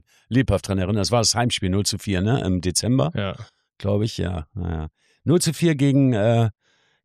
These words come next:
Speaker 1: den B V B hat auch Mainz null fünf verloren und dann die Unentschieden gegen den H S V, gegen Bayer Leverkusen und eben, wie du sagst, gegen den V F B. Insofern, es ist vielleicht nicht mehr ganz der Höhenflug, der, der vor ein paar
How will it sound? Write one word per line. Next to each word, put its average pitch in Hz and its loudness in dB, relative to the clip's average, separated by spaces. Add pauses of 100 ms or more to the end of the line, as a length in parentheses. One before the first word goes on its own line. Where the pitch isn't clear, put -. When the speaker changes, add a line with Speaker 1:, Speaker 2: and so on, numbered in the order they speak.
Speaker 1:
den 113 4
B 131 4
V 123 2
B 127 4
hat 120 2
auch 98 0
Mainz 110 4
null 104 2
fünf 127 2
verloren 139 4
und 98 2
dann 123 4
die 131 4
Unentschieden 117 2
gegen 98 0
den 90 0
H 87 -2
S - -2
V, 104 0 (160)
gegen 82 -4
Bayer 90 -2
Leverkusen 82 -6
und 90 -4
eben, 82 -6
wie 82 -6
du 82 -8
sagst, 80 -6
gegen 80 -8
den 80 -8
V 80 -8
F 78 -12
B. 113 0 (800)
Insofern, 123 0 (300)
es - -4
ist 160 0
vielleicht 135 2
nicht 131 4
mehr 127 4
ganz 120 2
der 117 4
Höhenflug, 131 4
der, 113 4
der 107 0
vor 104 -2
ein 101 -2
paar 98 2